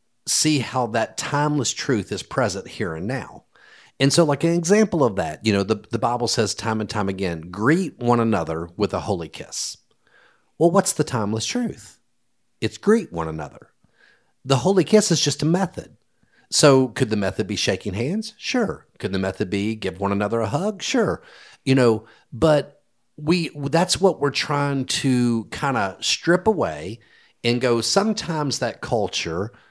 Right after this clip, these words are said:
sometimes that historical context, man, it's the key to unlocking that truth. But most of the time,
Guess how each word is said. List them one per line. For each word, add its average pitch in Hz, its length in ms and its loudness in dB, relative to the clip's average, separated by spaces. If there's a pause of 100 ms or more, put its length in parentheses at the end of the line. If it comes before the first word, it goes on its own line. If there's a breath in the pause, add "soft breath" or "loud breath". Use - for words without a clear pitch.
(140 soft breath)
sometimes 165 560 2
that 117 120 -2
historical 127 540 -2
context, - 580 -6
man, 117 240 0
it's 139 200 0
the - 100 -8
key 120 260 -2
to 85 200 -8
unlocking 92 580 -6
that 78 180 -10
truth. 123 540 4 (580 soft breath)
But 135 460 0 (100)
most 190 640 4
of 113 80 -2
the 110 80 -2
time, 107 720 -2